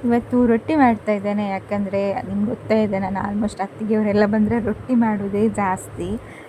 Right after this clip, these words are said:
ಯಾಕಂದರೆ ಅತ್ತಿಗೆಯವರ ಮನೆಯಲ್ಲಿ ಈ ಥರ ಬಲೌದ ಕಾವಲಿ ಅಂತ ಹೇಳ್ತೇವಲ್ಲ, ಅದಿಲ್ಲ. ಹಾಗಾಗಿ ಅವರಿಗೆ ರೊಟ್ಟಿ ಅಂದರೆ ಇಷ್ಟ. ಹೆಚ್ಚಾಗಿ ಅವರು ಬಂದಾಗ ನಾನು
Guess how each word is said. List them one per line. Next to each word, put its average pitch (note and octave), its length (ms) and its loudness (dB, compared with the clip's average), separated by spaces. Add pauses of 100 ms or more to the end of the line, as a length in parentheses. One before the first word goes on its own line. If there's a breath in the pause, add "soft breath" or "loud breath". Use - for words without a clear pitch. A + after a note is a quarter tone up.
(240 loud breath)
ಯಾಕಂದರೆ G#3+ 540 -2
ಅತ್ತಿಗೆಯವರ G#3+ 460 2
ಮನೆಯಲ್ಲಿ A3 460 4
ಈ A3 40 2
ಥರ G#3 180 2
ಬಲೌದ G#3+ 760 2
ಕಾವಲಿ G3 340 -2
ಅಂತ F#3 120 -14
ಹೇಳ್ತೇವಲ್ಲ, F3+ 540 -4
ಅದಿಲ್ಲ. G3+ 440 -2
ಹಾಗಾಗಿ G3 380 -2
ಅವರಿಗೆ G3+ 220 -4
ರೊಟ್ಟಿ - 380 -4
ಅಂದರೆ G3+ 340 0
ಇಷ್ಟ. - 240 -6
ಹೆಚ್ಚಾಗಿ F#3 420 -6
ಅವರು F#3+ 180 0
ಬಂದಾಗ F#3+ 360 -4
ನಾನು F#3+ 280 -4